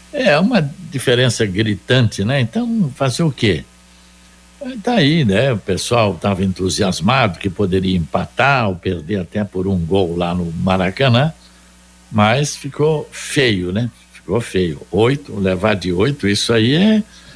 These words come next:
aqueles campeonatos de casado e solteiro que a gente tinha, né? <laughs>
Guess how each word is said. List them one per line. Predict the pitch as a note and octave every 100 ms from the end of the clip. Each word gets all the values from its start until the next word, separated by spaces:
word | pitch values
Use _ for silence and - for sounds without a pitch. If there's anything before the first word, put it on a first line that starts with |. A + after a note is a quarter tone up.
| -
aqueles | A2+ A2 B2 -
campeonatos | B2 G#2 G#2+ G2 G#2 F2+
de | F2+
casado | - F#2+ D#2+ F#2+ F2+ D2+
e |
solteiro | - G2+ D2 F#2+ G#2+ B2+ F#2+
que | E2+
a | E2
gente | F2 F#2+ D#2+
tinha, | A2 C3 G#2
né? | F#2+ C3+ - - - -
<laughs> | -